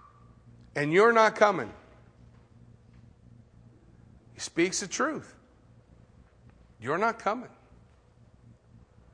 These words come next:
That's si-, sad words, isn't it?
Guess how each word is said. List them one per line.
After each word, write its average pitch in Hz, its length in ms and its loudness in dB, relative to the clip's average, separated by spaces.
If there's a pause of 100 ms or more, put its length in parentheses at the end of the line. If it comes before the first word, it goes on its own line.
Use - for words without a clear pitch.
(680)
That's 214 140 -10
si-, 175 340 2
sad 190 340 0
words, 202 380 -2
isn't 143 220 -10
it? 226 120 -12